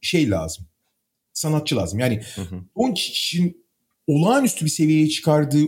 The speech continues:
Speaker 1: oyunu bir iki yerde bir ek şey lazım, sanat lazım yani. Ben ona hep şey diyorum işte, Ginobili'nin San Antonio'ya yaptığı diyorum yani.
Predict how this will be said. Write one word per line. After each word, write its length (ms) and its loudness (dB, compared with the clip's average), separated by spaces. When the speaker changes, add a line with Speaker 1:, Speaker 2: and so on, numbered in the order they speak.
Speaker 1:
oyunu 480 0
bir 220 -4
iki 320 -2
yerde 540 2
bir 220 -4
ek 180 -2
şey 340 0
lazım, 260 -2
sanat 440 -2
lazım 400 -8
yani. 380 -20
Ben 80 2
ona 160 2
hep 100 0
şey 220 -2
diyorum 180 0
işte, 160 -6
Ginobili'nin 440 0
San 160 0
Antonio'ya 380 0
yaptığı 420 0
diyorum 300 -4
yani. 140 -14